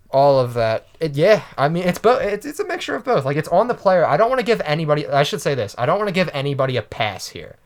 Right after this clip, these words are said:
I don't wanna say the, I don't wanna pin it on the coach and then say, like, "Oh, these players are just, they're really not this bad. A new coach and these players play great." Well, I don't know that.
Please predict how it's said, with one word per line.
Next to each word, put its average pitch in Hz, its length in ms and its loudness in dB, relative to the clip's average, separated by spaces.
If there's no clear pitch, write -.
I 135 140 4
don't 165 220 4
wanna 190 220 0
say 143 420 0
the, 156 340 4
I 135 120 2
don't 185 100 4
wanna 202 140 2
pin 185 200 -4
it 170 100 -4
on 160 120 -2
the 151 80 -2
coach 131 420 -2
and 127 140 -4
then 127 140 -2
say, 127 260 -2
like, 117 260 -4
"Oh, 120 140 -6
these 127 200 -4
players 131 460 -2
are 110 40 -10
just, 110 240 -12
they're 123 120 -4
really 147 300 -8
not 127 300 -8
this 123 180 -6
bad. 131 380 -4
A 110 60 -4
new 147 220 -4
coach 139 440 -4
and 107 100 -10
these 120 140 -10
players 127 280 -6
play 113 200 -6
great." 117 280 -6
Well, 113 140 -2
I 226 80 4
don't 254 180 0
know 185 180 2
that. 101 280 -6